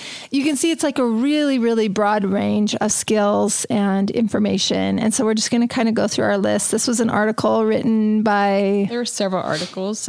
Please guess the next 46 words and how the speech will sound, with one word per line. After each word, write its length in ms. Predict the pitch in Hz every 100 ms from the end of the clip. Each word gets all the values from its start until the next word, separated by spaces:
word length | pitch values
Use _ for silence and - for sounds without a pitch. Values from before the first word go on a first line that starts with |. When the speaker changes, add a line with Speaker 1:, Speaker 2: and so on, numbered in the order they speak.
| -
Speaker 2:
and, 140 | 175
like, 100 | 247
Speaker 1:
Uh-huh. 200 | 214 214
Speaker 2:
a 20 |
lot 180 | 190 190
of 80 | 196
them 80 | 196
had 220 | 175 180
the 60 |
same 200 | 175 165
points, 340 | 170 - 220 220
and 80 | 185
then 120 | 170
we 80 | 165
added 260 | 165 165
a 60 | 170
couple 280 | 165 160 156
of 120 | 151
our 140 | 143
own 340 | - 151 175 233 - - _
in 120 | 180
here 120 | 185 175
too. 200 | - 185
So 120 | 180
these 220 | 185 196
were 140 | 180
the, 180 | 170 165
just, 300 | 160 - - - _
I 80 | 180
thought, 220 | - -
the 80 | -
points 260 | - 139
that 60 | -
were 80 | 170
the 80 | 165
most 220 | 156 -
interesting 500 | 170 196 202 262 285
and 140 | 220 214
things 200 | 165 165
that 100 | -
we 80 |
could 160 | 170 151
kind 180 | 165 175
of 80 | 175
dive 180 | 160
into. 300 | 175 202 180